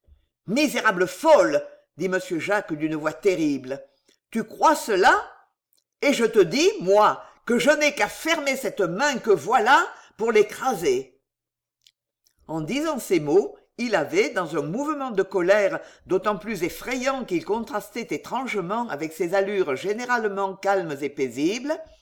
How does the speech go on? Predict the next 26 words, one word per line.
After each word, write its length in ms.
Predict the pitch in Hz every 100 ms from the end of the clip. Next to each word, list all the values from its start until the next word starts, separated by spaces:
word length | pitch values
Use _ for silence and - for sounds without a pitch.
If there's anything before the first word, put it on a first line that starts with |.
| _ _ _ _
saisi 440 | - 294 262 220
la 140 | 202 180
jeune 300 | 226 247 269
femme 340 | - 214 156
par 160 | 165 151
le 120 | 139
poignet 640 | - 139 135 151 247 - - _ - _
et 100 | 160
serré 400 | 170 - 294 233
ce 140 | 190 165
poignet 540 | - 214 202 190 302
à 80 | 170
le 100 | 156
briser. 680 | 127 156 170 127 113 123 _ _ _ _ _ _ _ _ _ _ _ _ _ -
Ils 240 | 190 170
étaient 260 | 254 - 170
là. 300 | 131 117 - _ _ _ _ _ _
Du 200 | 123 190
Barry, 540 | 254 185 151 180 269 - _
le 140 | 151
visage 480 | 175 233 202 233 -
apoplectique, 880 | 143 - 285 190 180 - 165 240 247 294 -
couleur 360 | - 254 202 143
lit 220 | 139 247
de 100 | 190
vin, 380 | 143 139 202